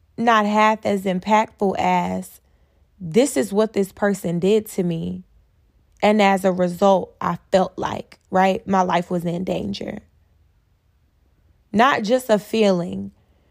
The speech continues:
Your feelings have to be validated and supported by an action or a fact. What happened?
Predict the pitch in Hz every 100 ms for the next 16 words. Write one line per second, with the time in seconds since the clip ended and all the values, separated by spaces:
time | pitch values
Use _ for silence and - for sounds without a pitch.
0 | _ _ 202 247 - 262 294 277 240 247
1 | 254 247 - 254 208 220 220 202 196 208
2 | _ _ _ - 175 208 220 277 254 202
3 | 196 196 190 190 - 185 - 285 302 202
4 | 185 - _ _ _ _ _ _ 185 214
5 | 233 214 - 214 294 - 220 185 175 190
6 | - 320 277 - _ - - _ _ _
7 | 175 214 269 226 233 311 - -